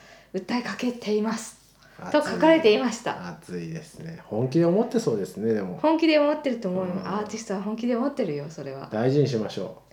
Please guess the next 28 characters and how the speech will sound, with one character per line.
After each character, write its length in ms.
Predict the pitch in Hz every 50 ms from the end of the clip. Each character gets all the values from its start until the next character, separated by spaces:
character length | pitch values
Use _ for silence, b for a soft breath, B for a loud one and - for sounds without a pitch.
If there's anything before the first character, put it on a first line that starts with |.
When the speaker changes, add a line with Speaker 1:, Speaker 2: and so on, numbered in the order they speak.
| _ _ _ _ _
Speaker 2:
う。 60 | -
Speaker 1:
う 20 | 175
ん。 240 | 180 180 180 175 170
Speaker 2:
い 60 | -
や、 140 | - 180 185
で 40 | 180
も 100 | 170 170
立 120 | 170 165 160 - -
派 40 |
で 0 |
す 0 |
よ 20 | -
ね。 60 | 262
Speaker 1:
で 20 |
も 100 | 277 240
私 320 | 196 196 - 294 311 - -
も 160 | 349 349 349
本 220 | 339 320 330 330 330
気 60 | -
で 80 | 339 349
思 140 | 302 285 320
っ 20 | 370
て 140 | - 339 240
る 80 | 165
よ、 120 | 151 156 160
そ 120 | 160 151
れ 80 | 139 139
は。 180 | 135 135 -